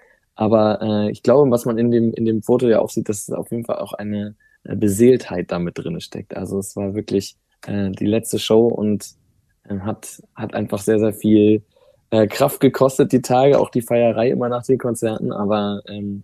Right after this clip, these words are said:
ja, wahrscheinlich, äh, eines der ehrlichsten Bilder. <laughs>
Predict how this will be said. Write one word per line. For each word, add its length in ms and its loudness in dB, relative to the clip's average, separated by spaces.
ja, 180 -4
wahrscheinlich, 560 0
äh, 380 -2
eines 320 -6
der 120 -2
ehrlichsten 440 -4
Bilder. 280 2
<laughs> 80 2